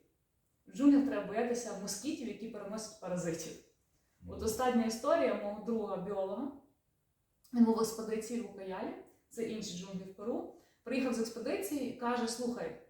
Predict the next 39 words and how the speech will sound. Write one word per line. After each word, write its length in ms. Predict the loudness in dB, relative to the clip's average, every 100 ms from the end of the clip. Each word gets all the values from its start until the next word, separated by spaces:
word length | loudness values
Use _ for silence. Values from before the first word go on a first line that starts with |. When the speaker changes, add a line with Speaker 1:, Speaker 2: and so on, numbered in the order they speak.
| _ _ -2
Speaker 1:
е, 300 | 0 2 2
щось 500 | 0 0 0 -2 0
на 80 | 0
спині", 460 | 0 0 2 0 -8 -20 _
каже, 240 | -8 -4 -4
"так 160 | -2 -2
от, 280 | -4 -8 -12
е, 420 | -8 -4 -4 -6 -10 _ _ _ -16 0
палець 360 | 6 8 8
мені 160 | 8 6
поставить 460 | 4 0 2 2 2
жінка, 340 | 0 -2 -6
а 80 | -2
в 40 | 0
мене 200 | 2 0
таке 180 | -2
враження, 360 | 0 2 2 2
що 140 | 0
вся 180 | -6 -8
шкіра 320 | -8 -4 -4 -4 -8
в, 160 | -14 -12
як 260 | -12 -14 -14 -14 0
попіл, 340 | 4 4 2 -2
знаєш, 260 | -6 -10
і 40 | -2
дюрка 280 | 2 2 0
там 160 | -6 -10
утворюється". 640 | -12 -10 -8 -8 -10 -14 -20 _ _ _
А 100 | -8
це, 160 | -2 2
виявляється, 480 | 2 4 2 0
був 160 | -4 -4
дуже 180 | -4 -2
рідкісний 400 | -2 -4 -8 -12 -10
паразит, 420 | -6 -2 -2 -2
якому 280 | -6 -8 -8
переніс 360 | -10 -10 -10
комар. 420 | -10 -8 -6 -6 -10 -20 _ _ _ _
І 380 | -12 -6 -2